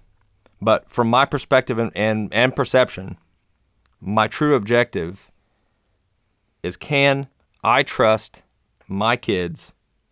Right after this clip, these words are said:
to make the best choices for themselves when me or my wife are not around?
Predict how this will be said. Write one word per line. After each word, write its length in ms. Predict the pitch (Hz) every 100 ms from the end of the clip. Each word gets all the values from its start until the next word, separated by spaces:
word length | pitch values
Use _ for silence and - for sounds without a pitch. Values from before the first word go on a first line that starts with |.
| _ _ _ _ _ _
to 100 | 107
make 200 | 104 101
the 80 | 92
best 360 | 95 107 120
choices 640 | - 98 92 87 87 - -
for 260 | - 135 151
themselves 760 | 147 139 - 107 87 80 - - _ _ _ -
when 200 | 98 101
me 120 | 110
or 60 | 104
my 120 | 101
wife 440 | 95 80 71 - -
are 60 | 92
not 160 | 82
around? 360 | 69 58 50